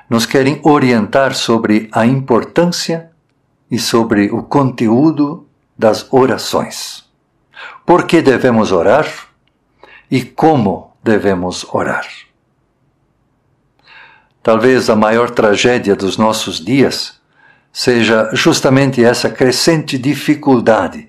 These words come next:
que as pessoas têm para orar. As novas gerações crescem vendo que a prática da piedade e da oração em casa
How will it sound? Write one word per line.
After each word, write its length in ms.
que 100
as 180
pessoas 540
têm 260
para 360
orar. 360
As 140
novas 320
gerações 680
crescem 500
vendo 320
que 240
a 120
prática 580
da 120
piedade 1040
e 60
da 180
oração 760
em 180
casa 560